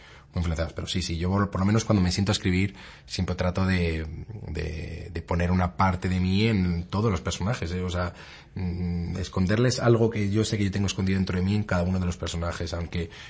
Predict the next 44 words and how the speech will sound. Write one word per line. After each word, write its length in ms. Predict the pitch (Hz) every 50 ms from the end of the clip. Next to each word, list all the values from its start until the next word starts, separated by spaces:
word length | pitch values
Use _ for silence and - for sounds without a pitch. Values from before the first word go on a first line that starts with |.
| - - -
no 400 | 90 87 90 95 95 98 101 107
lo 100 | 110 110
sepan, 300 | - 139 123 120 113 101
incluso 220 | 92 - 85 87
a 220 | 90 87 - - -
lo 40 | 90
mejor 200 | 85 87 95 98
hay, 60 | 95 - - 95 90 - - 98
los 140 | 101 90
propios 180 | 85 98 95 101
actores 220 | 101 95 98 98
no 80 | 101 104
saben 240 | 101 - 107 113 110
que 80 | -
hay 60 | 95 92
una 140 | 90 90
parte 260 | 95 95 90 92 90 87
de 100 | 87 85
mí, 240 | 90 95 104 117 - - - - - - - - -
eh, 800 | 95 90 87 87 85 82 82 82 85 90 92 95 - - - -
escondida. 540 | 92 - - - 85 78 87 92 85 80 - - - - - - - -
Yo 120 | 101 95
recuerdo 220 | 98 92 107 107 104
que 20 |
al 60 | 104
principio 260 | 92 90 104 92 107
de, 160 | 107 107 107 -
de 200 | 98 98 101 95
la 220 | 95 95 98 95
creación 340 | - 98 98 95 - 117 127
les 140 | 117 95 92
mandé 220 | 92 90 90 95
una 320 | 98 101 104 101 98 95
carta 380 | - 101 101 101 - - 110 110
diciéndoles 540 | 110 98 - - 95 95 98 104 110 107 -
lo 160 | 104 92 87
que 120 | - 87
sé 120 | - - 110
de 60 | 110
vuestros 240 | 107 104 98 - -
personajes 500 | - 98 98 101 101 101 - 127 123 - - - - - - - -
para 100 | - 87
que 60 | 82 85
entendiesen 500 | 80 85 85 87 90 - 117 117 -